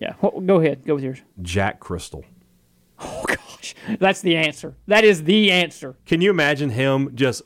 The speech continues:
Speaker 2: railing on people on Twitter? Oh, my God, it'd be the greatest thing ever. Oh, my God. <laughs> I'm getting excited just thinking about it. It could never happen.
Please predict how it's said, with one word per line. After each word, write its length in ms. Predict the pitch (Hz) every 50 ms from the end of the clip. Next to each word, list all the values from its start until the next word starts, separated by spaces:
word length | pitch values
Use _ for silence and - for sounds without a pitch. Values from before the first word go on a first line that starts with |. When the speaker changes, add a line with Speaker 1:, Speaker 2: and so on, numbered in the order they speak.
| _ _
Speaker 2:
railing 800 | - 113 117 117 117 117 123 139 143 151 156 156 156 160 160 175
on 200 | 160 147 147 143
people 360 | - 147 147 147 156 151 147 135 139
on 80 | 131
Twitter? 380 | - 135 139 143 143 151 143 139 - _ _ _ _ _ _ _ -
Oh, 180 | - 165 165 180
my 140 | 175 160 156
God, 220 | 123 156 151 151
it'd 120 | 147 147 139
be 60 | 139
the 100 | 135 139
greatest 460 | 110 117 139 139 135 139 131 - -
thing 200 | 143 131 127 120
ever. 340 | 117 113 110 98 104 95 - _ _ _ _ _ _ _ _ _ _ _ _ _ _ -
Oh, 320 | 165 165 160 160 156 151
my 120 | 147 139
God. 440 | 127 143 131 127 123 117 113 110 85 - _ _ _ _ - - 807 - - - -
<laughs> 140 | - 120 -
I'm 220 | 175 190 190 180
getting 240 | 165 190 180 165 160
excited 440 | 151 135 - - 165 156 160 156 131
just 200 | 139 127 - -
thinking 260 | 156 147 135 151 135
about 200 | 123 131 127 139
it. 20 |
It 40 | 151 -
could 100 | 180 175
never 180 | 190 196 190 185
happen. 480 | 180 190 196 202 190 190 156 107 95